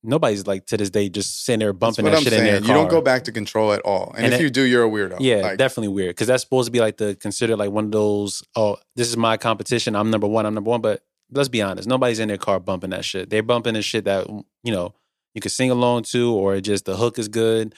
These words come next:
Speaker 1: the melody is good. It's not, you know, "I'm the best and this is me, I'm the top dog."
Speaker 2: Would you say that that even really helped Kendrick in his career?
Speaker 1: Um, nah, not really, 'cause, uh,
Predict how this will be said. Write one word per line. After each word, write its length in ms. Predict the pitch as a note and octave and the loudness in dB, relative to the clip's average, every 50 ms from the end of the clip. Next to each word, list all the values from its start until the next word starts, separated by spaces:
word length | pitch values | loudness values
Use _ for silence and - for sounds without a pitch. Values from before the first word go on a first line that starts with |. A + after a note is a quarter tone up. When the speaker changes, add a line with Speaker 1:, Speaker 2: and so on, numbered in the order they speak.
| - _ _ _ | -20 _ _ _
Speaker 1:
the 80 | - G2 | -6 -2
melody 340 | G#2 A2 A#2 A2+ A2 A2+ A2 | 0 0 0 0 0 0 -2
is 100 | G#2+ G2+ | -2 -2
good. 260 | G#2 A2+ A2 A2 G#2 | -2 -2 -2 0 -2
It's 120 | G#2 - | -4 -2
not, 300 | B2+ A#2+ A2+ A2 G2+ - _ _ _ | -2 -2 -2 -2 -4 -6 _ _ _
you 80 | - A2 | -8 -6
know, 100 | G2+ F2+ | -4 -4
"I'm 160 | F2+ G2 G2+ | -4 -4 -4
the 100 | G2 G2+ | -4 -4
best 320 | F2+ G#2 G2+ G2 F#2+ - - | -2 0 0 0 -2 -4 -6
and 360 | G2+ G2+ G2 F#2+ F#2+ F2+ - - _ _ _ | -4 -4 -4 -6 -6 -10 -12 -16 _ _ _
this 140 | - A2 G#2 | -6 -4 -4
is 80 | G#2+ G2+ | -2 -2
me, 300 | G#2 G#2 G#2 G2+ G2 F2+ | -2 -2 -2 -2 -2 -4
I'm 140 | F#2 G2 | -4 -4
the 100 | G2+ G2 | -4 -6
top 260 | F#2 - G#2 G2 - - | -4 -2 -2 -2 -2 -2
dog." 300 | G2 F#2 - - - - _ _ _ _ _ _ _ | -4 -4 -4 -6 -8 -12 _ _ _ _ _ _ _
Speaker 2:
Would 160 | A#2+ C#3+ C#3+ | -6 -2 -2
you 80 | E3+ G3 | -2 -2
say 200 | F#3+ - A3 C4 | 0 -2 -2 0
that 200 | A3+ G#3 E3 C#3 | 0 0 0 2
that 180 | - C3+ B2+ B2+ | 2 2 4 4
even 360 | B2+ B2+ B2+ A#2+ B2 A#2+ A2+ | 2 2 0 0 0 0 2
really 260 | A2 A#2 A#2 A2 A2 | 2 2 2 2 0
helped 280 | G2+ F#2 G2+ G2+ G2+ - | 0 0 0 0 0 -2
Kendrick 420 | - A2+ A2 A2 G#2 G#2+ A2+ A2+ - _ _ _ _ _ _ | -4 -4 -2 -2 0 0 0 -2 -2 _ _ _ _ _ _
in 80 | - A2 | -4 -4
his 120 | A2 G#2+ - | -4 -4 -4
career? 360 | - G#2 G2+ G2+ G#2+ A#2 - _ _ _ _ _ - - _ _ _ _ _ _ _ | -4 -2 -2 -2 -2 -4 -6 _ _ _ _ _ -20 -20 _ _ _ _ _ _ _
Speaker 1:
Um, 680 | D3 D#3+ E3 E3 E3 E3 D#3+ D#3 D3 C#3+ C3+ C3+ D3+ D3+ | 0 2 2 4 4 4 2 2 0 0 -2 -4 -4 -2
nah, 180 | D#3 D#3 D3+ D3+ | 0 2 2 2
not 160 | D#3+ C#3+ A2+ | 2 2 2
really, 240 | A2 A2 G#2 G#2 G2+ | 2 0 0 0 -2
'cause, 280 | - G#2 F#2+ - - - - - | -2 -4 -4 -6 -10 -10 -6 -2
uh, 160 | A#2 A#2 A2+ | -2 -2 -2